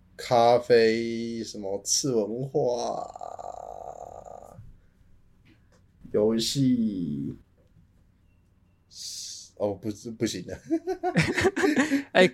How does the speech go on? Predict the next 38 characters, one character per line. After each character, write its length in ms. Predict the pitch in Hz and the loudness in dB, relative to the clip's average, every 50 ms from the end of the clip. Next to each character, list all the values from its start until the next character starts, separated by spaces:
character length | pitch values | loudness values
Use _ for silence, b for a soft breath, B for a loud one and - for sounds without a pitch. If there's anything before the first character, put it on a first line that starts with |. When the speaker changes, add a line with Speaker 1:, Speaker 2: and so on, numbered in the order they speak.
| - _ _ - | -2 _ _ -4
Speaker 2:
呃， 220 | - - 123 - | 0 0 0 2
还 140 | - - 151 | 4 4 4
不 80 | 165 190 | 4 4
错， 140 | - 226 196 | 2 4 6
还 80 | 175 | 6
不 100 | 151 151 | 4 4
错， 220 | - 202 160 139 139 - - - _ | 2 2 0 0 0 -4 -12 -20 _
至 100 | - 277 | -10 -4
少 160 | 247 - - 196 | 0 2 2 2
正 140 | 202 208 | 2 0
确 160 | 185 - 208 196 | 2 0 2 2
率 80 | 185 | 4
有 100 | 147 120 | 2 2
差 140 | 120 151 143 | 2 0 -2
不 40 | 139 | 0
多 160 | 143 147 143 | 2 2 4
百 120 | 131 120 | 4 4
分 120 | 117 135 139 | 4 2 0
之 120 | - 160 | -2 -2
五 100 | 139 110 | -4 -4
十 80 | 98 117 | -4 -4
左 180 | 107 117 101 | -2 -2 0
右 140 | 107 113 107 | 2 0 0
吧， 220 | 95 76 - - - _ _ _ _ | 0 -4 -8 -10 -12 _ _ _ _
答 140 | - 117 | -2 2
对 140 | 127 160 135 | 4 4 4
一 20 | 127 | 6
半 180 | 131 123 110 | 6 4 2
了。 200 | 104 101 - 147 - _ _ _ _ _ _ _ _ _ _ | 2 -4 -10 -14 -18 _ _ _ _ _ _ _ _ _ _
Speaker 1:
五 180 | - 110 104 101 | -4 -2 0 2
十 240 | - - - 101 | 0 0 0 -4
吗？ 320 | 92 98 98 98 104 117 - - _ _ _ _ _ _ _ _ | -4 -2 -2 -2 -2 -4 -8 -14 _ _ _ _ _ _ _ _
Speaker 2:
应 120 | - 143 | -8 0
该 140 | 139 147 147 | 4 4 6
有， 120 | 147 123 107 | 6 4 4
应 80 | 110 | 2
该 160 | 117 113 110 | 2 2 2
有。 300 | 113 110 87 - - - | 2 2 -2 -4 -8 -14